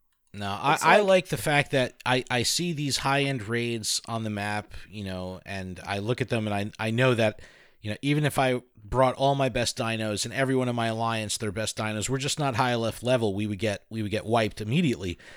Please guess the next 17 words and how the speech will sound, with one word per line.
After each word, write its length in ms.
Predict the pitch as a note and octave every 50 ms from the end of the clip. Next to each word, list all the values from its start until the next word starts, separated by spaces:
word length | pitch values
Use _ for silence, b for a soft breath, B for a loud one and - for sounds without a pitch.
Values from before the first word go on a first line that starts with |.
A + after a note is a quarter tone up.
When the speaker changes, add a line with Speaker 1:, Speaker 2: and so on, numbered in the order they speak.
| B B B
Speaker 1:
That 160 | - C#3+ D3+ D#3
motivates 580 | G3 B3 D4 C#4+ E3 A#2+ G#2 F2+ - - -
me. 80 | G2 F2 F2+
That, 60 | G2
Speaker 2:
Once 260 | A3 B3+ C4+ C#4 -
Speaker 1:
that, 100 | - -
Speaker 2:
we 60 | C#4+ D4
Speaker 1:
you 80 | C#4+ -
Speaker 2:
were 80 | C4
Speaker 1:
know 60 | C4 A3+
Speaker 2:
to 40 | B3
get, 380 | A3 A#3 A3 A3 A#3 A#3 - _ -
like, 300 | G#3 F#3 F3+ F3 F3 -
level 340 | - F3+ F3+ F3+ E3+ F#3 F3+
twenty 360 | F3+ - - F3+ E3+ E3+ E3+
v-, 160 | D#3+ - F#3 - _ _ _ _ _ _ -
one, 200 | F3+ F#3 F#3+ F#3